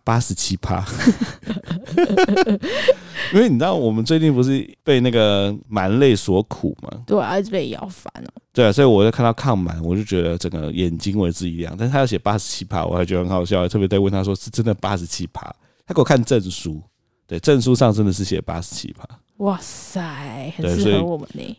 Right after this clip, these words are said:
Speaker 1: 我觉得大家喜欢的枕头都不一样，所以我们也不是说一定要推一个适合所有人的枕头，但它这个就有几个特色。第一个最明显的就是它有弹性，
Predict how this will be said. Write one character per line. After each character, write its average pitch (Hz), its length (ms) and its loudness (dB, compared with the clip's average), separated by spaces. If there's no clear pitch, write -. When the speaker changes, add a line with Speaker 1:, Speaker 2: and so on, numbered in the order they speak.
Speaker 1:
我 110 120 4
觉 139 120 6
得 147 80 8
大 156 160 4
家 147 160 4
喜 101 200 0
欢 104 120 0
的 107 80 0
枕 98 180 -4
头 92 120 -8
都 85 100 -8
不 85 220 -12
一 62 80 -12
样， - 160 -12
所 120 160 2
以 135 40 8
我 135 140 6
们 92 220 -2
也 98 160 0
不 95 100 -2
是 117 120 0
说 120 340 4
一 104 100 -2
定 120 120 0
要 117 80 4
推 113 180 2
一 110 40 2
个 107 120 2
适 104 220 -2
合 90 80 0
所 101 240 0
有 95 100 4
人 71 100 -6
的 65 80 -8
枕 - 240 -12
头， - 220 -14
但 123 140 -2
它 120 100 0
这 123 140 0
个 110 80 4
就 107 100 2
有 98 60 2
几 - 100 -10
个 62 100 -8
特 90 240 -8
色。 - 240 -12
第 147 120 4
一 151 40 6
个 113 160 4
最 120 180 4
明 92 180 -2
显 92 140 -2
的 82 60 -8
就 92 120 -2
是 92 260 -4
它 107 180 -2
有 95 100 4
弹 82 300 -8
性， 85 220 -10